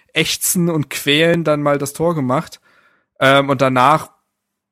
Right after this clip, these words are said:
fiel Augsburg aber auch wirklich sehr wenig ein. Ähm, und ja, ich,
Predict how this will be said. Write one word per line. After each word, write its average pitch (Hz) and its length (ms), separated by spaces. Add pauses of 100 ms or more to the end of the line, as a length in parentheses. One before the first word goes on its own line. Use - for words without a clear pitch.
(120)
fiel 151 380
Augsburg 139 480
aber 131 240
auch 120 240
wirklich 127 300
sehr 113 580
wenig 120 360
ein. 139 260 (580)
Ähm, 127 840 (600)
und 131 760 (840)
ja, 135 300
ich, - 200